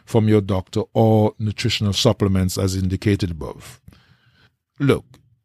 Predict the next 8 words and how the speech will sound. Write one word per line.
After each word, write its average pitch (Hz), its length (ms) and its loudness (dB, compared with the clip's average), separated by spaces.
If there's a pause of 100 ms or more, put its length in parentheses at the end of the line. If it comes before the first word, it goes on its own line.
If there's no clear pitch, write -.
it's 131 140 0
bound 143 260 2
to 131 60 0
happen 95 480 -4 (160)
to - 100 -8
many 98 320 -6
of 52 100 -16
us, - 640 -20